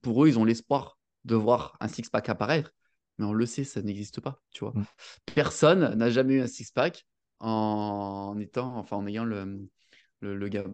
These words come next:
Speaker 1: T'as déjà vu un sumo avec des six-pack, avec un six-pack ? Pourtant,
Speaker 2: Non.
Speaker 1: ils sont, ils sont ultra puissants, ils sont ultra forts. Je peux dire qu'ils doivent être ultra gainés parce qu'ils sont toujours
Speaker 2: Sûr.
Speaker 1: sur leurs appuis, et cetera.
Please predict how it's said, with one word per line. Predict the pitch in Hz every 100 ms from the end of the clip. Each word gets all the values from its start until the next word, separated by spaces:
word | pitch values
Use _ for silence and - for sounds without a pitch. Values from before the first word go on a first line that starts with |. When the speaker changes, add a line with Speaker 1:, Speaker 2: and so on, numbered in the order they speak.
| -
Speaker 1:
T'as | 117
déjà | 113
vu | 127
un | 135
sumo | - 143 139
avec | 120 117
des | 117
six-pack, | 139 - 160 131
avec | 117 117
un |
six-pack ? | 120 123 - 156 - _
Pourtant, | - 113 147
Speaker 2:
Non. |
Speaker 1:
ils | 87
sont, | - 110 113
ils | 104
sont | - -
ultra | 135 - 107
puissants, | 113 - 147
ils | 143
sont | -
ultra | 110 - 113
forts. | 160 -
Je |
peux | _ 110
dire | 135
qu'ils | - 117
doivent | 107 104
être | -
ultra | 180 156 156
gainés | 127 135 147
parce | -
qu'ils | - -
sont | 104
toujours | - 120
Speaker 2:
Sûr. | 113
Speaker 1:
sur | 113
leurs | 101 110
appuis, | 107 - 110
et |
cetera. | - - 139